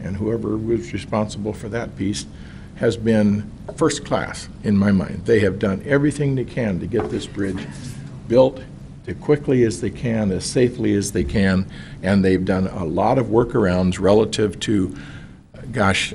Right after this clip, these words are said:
uh, utilities and all kinds of things that they spent extra money on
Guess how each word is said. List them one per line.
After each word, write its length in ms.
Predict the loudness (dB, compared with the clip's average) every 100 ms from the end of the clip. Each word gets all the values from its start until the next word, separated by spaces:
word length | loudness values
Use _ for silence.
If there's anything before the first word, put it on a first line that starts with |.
| -2
uh, 200 | -2 0
utilities 960 | 2 2 6 6 8 8 6 6 2
and 280 | 2 2 2
all 220 | 2 2
kinds 380 | 0 0 0 0
of 60 | -2
things 340 | 0 0 0 -2
that 140 | -4
they 120 | -4
spent 360 | -2 0 0 0
extra 360 | -4 -2 -2
money 300 | 0 2 0
on 240 | 0 -2